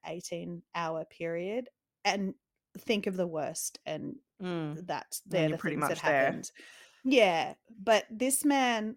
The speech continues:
Speaker 1: was so thorough in making her clean herself and himself. He
Speaker 2: Mm.
Speaker 1: scraped under all of their
Speaker 2: <gasps>
Speaker 1: fingernails.
Speaker 2: Okay.
Speaker 1: He brushed her teeth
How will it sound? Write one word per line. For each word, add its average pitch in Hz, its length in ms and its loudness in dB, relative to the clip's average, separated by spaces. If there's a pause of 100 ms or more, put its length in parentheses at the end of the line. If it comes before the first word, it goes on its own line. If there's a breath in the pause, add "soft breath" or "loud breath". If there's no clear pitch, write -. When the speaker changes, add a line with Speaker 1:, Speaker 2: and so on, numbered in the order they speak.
(120)
Speaker 1:
was 185 280 -4
so 233 520 2
thorough 190 680 0 (200)
in 185 340 -2
making 202 460 -4
her 185 200 -4
clean 185 480 -6
herself 208 720 -6 (140)
and 190 240 -2
himself. 226 760 -4 (300 loud breath)
He 240 160 0
Speaker 2:
Mm. - 20 -2
Speaker 1:
scraped 226 640 0
under 202 360 0
all 190 200 2
of 220 120 -2
their 233 140 -2
Speaker 2:
<gasps> - 0 -
Speaker 1:
fingernails. 233 960 -2 (680 soft breath)
Speaker 2:
Okay. 311 120 -4 (100)
Speaker 1:
He 160 160 6
brushed 208 500 0
her 269 120 4
teeth 285 720 -2